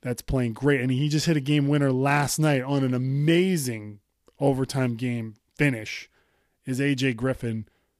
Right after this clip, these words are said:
Not surprising, son of a former pro and current assistant coach. His dad's Adrian Griffin. Like, the kid just looks like he knows how to play in the N B A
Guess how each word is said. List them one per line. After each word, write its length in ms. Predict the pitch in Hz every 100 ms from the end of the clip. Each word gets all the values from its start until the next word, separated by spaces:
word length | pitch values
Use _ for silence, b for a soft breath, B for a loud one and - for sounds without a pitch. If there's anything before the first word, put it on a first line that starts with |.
| _ _ _ -
Not 240 | 143 156
surprising, 680 | 147 143 139 135 120 117 113 - _ _ -
son 320 | - - 165 160
of 80 |
a 80 | 143
former 320 | - 139 131
pro 440 | 113 131 120 117 113 -
and 240 | 123 120
current 260 | - 143 123
assistant 400 | 120 127 - 113
coach. 420 | 123 117 113 - _ -
His 120 | 123
dad's 280 | 117 123 117
Adrian 400 | 175 151 131 127
Griffin. 500 | 117 117 - 117 110
Like, 180 | 107 110 _ _
the 80 | 127
kid 300 | - 143 123
just 300 | 120 113 -
looks 340 | 127 143 -
like 200 | 131 120
he 100 | -
knows 220 | 123 117 -
how 140 | 117
to 60 | 107
play 420 | - 113 104 101 b b b -
in 100 | 120
the 120 | 117
N 100 | 110
B 180 | 107 107
A 180 | 104